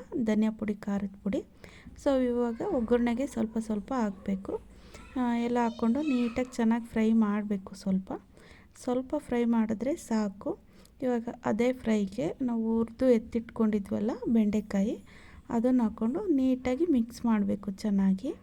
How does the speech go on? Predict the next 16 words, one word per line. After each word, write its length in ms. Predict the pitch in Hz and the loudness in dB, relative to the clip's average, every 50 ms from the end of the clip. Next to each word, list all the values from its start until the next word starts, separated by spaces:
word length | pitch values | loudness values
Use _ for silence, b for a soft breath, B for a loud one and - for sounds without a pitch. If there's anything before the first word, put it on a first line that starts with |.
| B B B B B B B B B B B 254 | B B B B B B B B B B B 0
ನೀಟಾಗಿ 380 | 247 254 262 254 269 262 247 | 0 0 0 0 0 2 2
ಮಿಕ್ಸ್ 360 | 240 240 226 233 - - - | 2 2 0 -2 -4 -2 2
ಮಾಡಿ, 420 | 226 220 202 196 190 214 285 - - - - - - - - B B B B B - - - - - - - | 2 4 4 4 2 2 2 0 -2 -8 -20 -20 -20 -20 -20 B B B B B -20 -20 -20 -10 -4 -2 -2
ರುಬ್ಕೊಂಡಿದ್ವಲ್ಲ 880 | 254 - 233 - - - - 269 269 254 247 226 202 - 220 214 208 208 226 | -2 -2 -4 -6 -6 -2 0 2 2 2 0 -2 -2 -2 0 0 2 2 0
ಮಸಾಲ, 460 | 240 233 220 202 - - 208 202 214 277 440 587 - - | 0 0 -2 -4 -6 -8 -8 -6 -6 -6 -6 -8 -8 -6
ಅದನ್ನು 540 | - 226 214 240 226 226 240 277 349 370 302 | -4 -4 -2 -2 -2 -2 -2 -4 -4 -6 -6
ಹಾಕ್ಬೇಕು. 760 | 220 214 220 220 220 - - 214 196 190 - - 262 370 508 - _ B B B B B B B B B B - | -6 -4 -6 -6 -8 -8 -8 -8 -8 -8 -8 -8 -8 -8 -8 -10 _ B B B B B B B B B B -8
ಅದನ್ನು 680 | 254 240 220 226 254 262 254 254 262 254 240 226 220 220 | -6 -6 -4 -2 -2 -2 -2 -2 -4 -4 -4 -4 -4 -4
ಹಾಕ್ಬಿಟ್ಟು 920 | 226 240 233 - - - 220 220 220 - - - - - 240 277 415 - - b b b b b b b b - - - | -4 -6 -6 -10 -12 -10 -10 -10 -10 -10 -18 -18 -10 -6 -6 -6 -6 -6 -10 b b b b b b b b -20 -20 -18
ಸಾಂಬಾರಿಗೆ 920 | - - - - - 254 240 240 247 240 247 233 220 220 226 269 285 262 220 | -18 -18 -12 -6 -2 -2 -2 -2 -2 -2 -2 -2 -2 -2 -4 -4 -4 -4 -4
ಎಷ್ಟು 380 | 208 - - - - - 262 | -6 -8 -12 -12 -8 -8 -6
ನೀರು 340 | 254 233 226 226 226 233 214 | -4 -4 -4 -4 -6 -6 -6
ಬೇಕೋ 320 | 208 220 208 202 - - | -6 -6 -6 -6 -6 -6
ಅಷ್ಟನ್ನು 520 | 262 233 226 - - - 226 214 220 233 254 | -6 -6 -6 -8 -12 -10 -8 -8 -6 -6 -6
ನೋಡಿಕೊಂಡು 640 | 247 220 214 220 220 220 - - - 214 214 226 269 | -4 -4 -4 -4 -6 -8 -10 -10 -8 -8 -6 -6 -6
ಹಾಕ್ಕೋಬೇಕು. 840 | 254 214 196 196 - - 202 196 196 190 190 - - 285 392 - | -6 -8 -8 -10 -12 -12 -10 -8 -8 -8 -8 -6 -6 -6 -6 -6